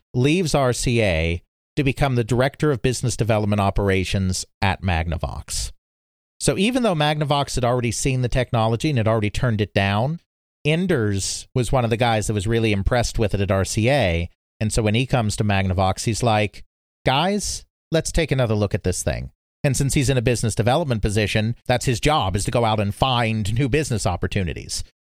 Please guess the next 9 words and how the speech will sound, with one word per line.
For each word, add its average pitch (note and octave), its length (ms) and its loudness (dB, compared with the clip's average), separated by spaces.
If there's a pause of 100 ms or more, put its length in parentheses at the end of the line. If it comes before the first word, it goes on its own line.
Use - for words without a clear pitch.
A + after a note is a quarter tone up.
(120)
So D#3 380 2
he's A3 340 0
able F3 280 2
to D#3 180 0
arrange B2 760 0
a A#2+ 220 2
demonstration G2+ 840 -2 (120)
at A#2 220 -2
Magnavox. - 840 -4